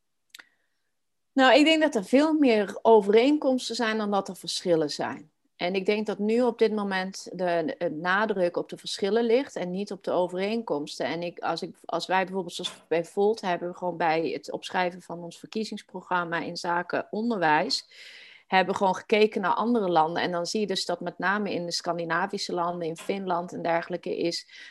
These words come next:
eh, sport en spel, kunst en cultuur, muziek, dat zit veel meer gewoon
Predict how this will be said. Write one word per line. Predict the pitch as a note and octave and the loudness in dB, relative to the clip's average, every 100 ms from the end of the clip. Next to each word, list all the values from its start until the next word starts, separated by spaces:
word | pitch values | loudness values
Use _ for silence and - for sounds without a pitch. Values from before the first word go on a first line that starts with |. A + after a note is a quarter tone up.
| - - | -18 -6
eh, | D#3+ E3 | -2 -2
sport | E3 - - G3+ G3+ | -4 -6 2 2 2
en | A#3 A#3 | -4 -6
spel, | - - F3 E3 E3 | -6 -4 2 4 4
kunst | - G#3 - | -2 -6 -6
en | A3 | -4
cultuur, | G#3+ - F3 E3+ E3 | -6 -4 0 0 -2
muziek, | F#3+ G3 - F3 F#3+ | -4 -4 -2 -4 -2
dat | F3+ F3+ | -4 -2
zit | - A3 - - | 0 -2 -4 0
veel | C4+ C#4+ | 2 2
meer | B3 G#3 G#3 | 2 0 -4
gewoon | - G3+ F#3+ F#3 | -4 -2 0 -4